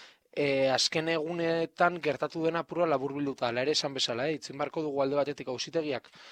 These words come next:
zer esaten duen, eta bestalde, ba, fracking ez mugimenduak, eh, alderdi zein, bueno, alderdi, sindikatu zein herri mugimenduko beste eragileekin egiten dituen bileretatik lortzen dituen, ba, bueno, eh, emaitze-, emaitzekin, ezta?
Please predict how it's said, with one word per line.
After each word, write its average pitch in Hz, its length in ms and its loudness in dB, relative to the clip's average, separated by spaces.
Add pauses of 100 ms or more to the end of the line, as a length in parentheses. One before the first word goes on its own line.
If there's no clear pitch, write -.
(200)
zer 151 300 2
esaten 151 520 0
duen, 160 240 2
eta 151 160 0
bestalde, 139 460 -2
ba, 127 240 4
fracking 143 400 -8
ez 143 140 -4
mugimenduak, 147 640 -4 (400)
eh, 123 640 -2 (120)
alderdi 143 560 -4
zein, 123 1040 -8
bueno, 131 260 -8
alderdi, 139 360 -4
sindikatu 147 500 -4
zein 135 180 -6
herri 135 220 -4
mugimenduko 151 420 -8
beste 151 300 -2
eragileekin 151 480 -2
egiten 127 240 -8
dituen 151 320 -8 (380)
bileretatik 151 880 2
lortzen 139 420 -6
dituen, 139 520 -2
ba, 117 80 -2
bueno, 117 360 -6
eh, 123 420 -6
emaitze-, 131 460 -4 (140)
emaitzekin, 135 580 -6
ezta? 143 280 -8